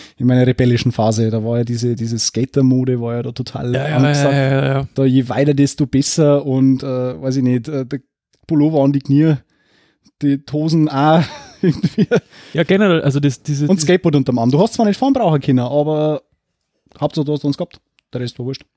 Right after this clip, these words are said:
Speaker 2: Also, ich, ich war ja, ähm, immer so ein Anhängsel der Karma-Skater-Szene. Ja, ich komme ja
Speaker 1: Uh.
Speaker 2: aus Kam. Ähm, das heißt, ich hab nie richtig,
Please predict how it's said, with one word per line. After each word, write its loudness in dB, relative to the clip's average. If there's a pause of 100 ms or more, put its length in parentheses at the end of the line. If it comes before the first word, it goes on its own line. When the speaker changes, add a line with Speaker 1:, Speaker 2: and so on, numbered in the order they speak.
(160)
Speaker 2:
Also, 0 (160)
ich, -8
ich -8
war 2
ja, 0
ähm, -4
immer 4
so -2
ein -2
Anhängsel 0
der 0
Karma-Skater-Szene. -4 (160)
Ja, 0
ich 0
komme 0
ja 2
Speaker 1:
Uh. -2
Speaker 2:
aus -8
Kam. -6 (800)
Ähm, 0
das 0
heißt, -2
ich 0
hab -2 (160)
nie 2
richtig, -2